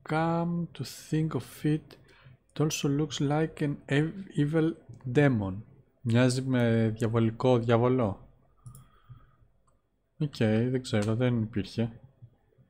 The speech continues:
Κάτι άλλο, δεν παρατηρώ κάτι διαφορετικό εδώ μέσα, σε σχέση με το πώς ήτανε. Όχι. Παιδιά, πώς φεύγουμε; Ναι.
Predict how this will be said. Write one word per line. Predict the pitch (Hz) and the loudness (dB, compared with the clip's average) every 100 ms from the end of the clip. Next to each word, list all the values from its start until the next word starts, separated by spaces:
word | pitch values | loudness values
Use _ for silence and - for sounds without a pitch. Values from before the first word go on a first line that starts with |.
| _ _ _ | _ _ _
Κάτι | - 143 - 143 | -4 -2 0 2
άλλο, | 143 156 160 165 170 170 165 165 | 4 4 2 2 2 2 2 0
δεν | 160 165 | 0 4
παρατηρώ | 180 170 156 143 | 4 4 4 4
κάτι | 143 135 | 0 0
διαφορετικό | 139 120 131 123 - - 123 | 0 2 2 2 0 2 4
εδώ | 120 | 4
μέσα, | 120 117 - 131 147 - - _ _ _ _ _ | 2 0 0 -2 -2 -12 -20 _ _ _ _ _
σε | - 120 | -8 -8
σχέση | - 120 - | -2 -2 -2
με | 113 | 0
το | 117 | 0
πώς | 117 113 - | 0 0 0
ήτανε. | 117 113 113 139 - - - - _ - - - - - _ - - _ _ _ _ _ _ _ _ _ | 2 2 2 -2 -6 -18 -20 -20 _ -20 -20 -20 -20 -20 _ -20 -20 _ _ _ _ _ _ _ _ _
Όχι. | 127 110 101 - 143 - - - - - | -2 0 -2 -4 -4 -6 -14 -4 -4 -2
Παιδιά, | 131 170 | 0 2
πώς | 190 - | 2 4
φεύγουμε; | 214 120 101 98 - - _ - _ _ _ - - _ _ - _ _ - - - - - - - - _ _ _ - - _ _ - - - - - | 4 4 0 -2 -10 -20 _ -20 _ _ _ -16 -16 _ _ -20 _ _ -16 -16 -20 -20 -20 -20 -20 -20 _ _ _ -20 -20 _ _ -14 -14 -20 -20 -8
Ναι. | 120 123 165 | -4 0 -2